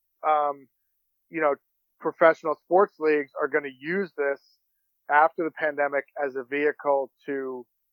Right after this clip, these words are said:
you know, to limit the media and to, to prevent the media from, um, you know, coming into locker rooms and into press rooms, and that they'll, uh, you know, basically limit access,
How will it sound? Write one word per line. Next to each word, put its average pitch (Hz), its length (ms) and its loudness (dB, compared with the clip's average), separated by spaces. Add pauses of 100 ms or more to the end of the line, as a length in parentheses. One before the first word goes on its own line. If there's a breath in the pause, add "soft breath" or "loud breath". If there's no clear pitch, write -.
(440)
you 170 100 -4
know, 143 180 0 (220)
to 185 340 -2
limit 147 300 -2
the 147 60 -6
media 135 560 -4 (100)
and 135 220 -10
to, 135 80 -12 (240)
to 139 180 -6
prevent 143 340 -2
the 143 80 -6
media 135 380 -6 (140)
from, 127 400 -8 (640)
um, 123 360 -6 (280)
you 151 80 -14
know, 131 200 -4
coming 139 240 -2
into 135 200 -6
locker 131 400 0
rooms 127 560 -10
and 123 220 -8 (720)
into 135 240 -8
press 196 320 6
rooms, 131 300 -4
and 127 120 -4
that 127 200 0
they'll, 123 400 -2 (840)
uh, 123 240 -6
you 156 80 -8
know, 131 160 -4
basically 135 480 -4
limit 135 360 -4 (120)
access, 131 560 0